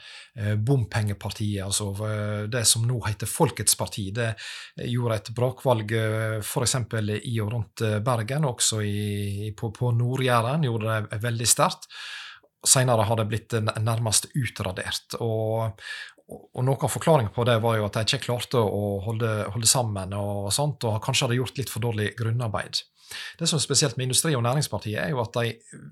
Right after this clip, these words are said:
veldig fort har bygd opp en organisasjon, de har fått, eh, etablert en, en politikk i, i bredda, og så er de altså da til stades i så mange kommuner, og så har de gjort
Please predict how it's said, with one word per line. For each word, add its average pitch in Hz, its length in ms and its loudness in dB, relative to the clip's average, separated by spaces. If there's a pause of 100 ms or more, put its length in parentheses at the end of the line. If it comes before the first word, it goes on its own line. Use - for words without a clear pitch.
(220)
veldig 139 240 0
fort - 380 -8
har 110 100 0
bygd 120 300 -2
opp 120 160 -4
en 110 120 0
organisasjon, 117 960 0
de 113 160 4
har 110 240 0
fått, - 400 -4
eh, 113 320 2
etablert 117 640 -2
en, 110 160 0 (320)
en 113 100 -2
politikk - 720 -2
i, 120 60 -2 (100)
i 117 220 0
bredda, 127 560 0
og - 100 -4
så - 160 0
er 151 160 0
de 104 80 0
altså 104 500 0
da 110 220 -2
til - 80 0
stades 113 540 4
i 110 160 -4 (760)
så - 320 8
mange 120 320 4
kommuner, 117 640 2
og 113 80 -2
så 151 160 2
har 147 80 0
de 143 140 2
gjort - 240 -14